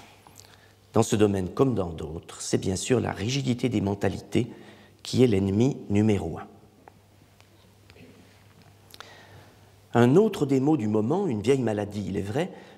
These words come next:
mais en expansion vertigineuse, est l'exposition excessive, trop tôt,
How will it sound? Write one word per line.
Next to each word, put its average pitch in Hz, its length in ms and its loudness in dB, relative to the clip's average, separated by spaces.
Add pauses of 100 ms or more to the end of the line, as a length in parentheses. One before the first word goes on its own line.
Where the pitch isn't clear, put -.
mais 113 160 4
en 120 100 4
expansion 110 500 -2
vertigineuse, 110 1080 -2 (920)
est 123 60 4
l'exposition 156 680 2
excessive, 180 880 -4 (300)
trop 143 180 2
tôt, - 580 -4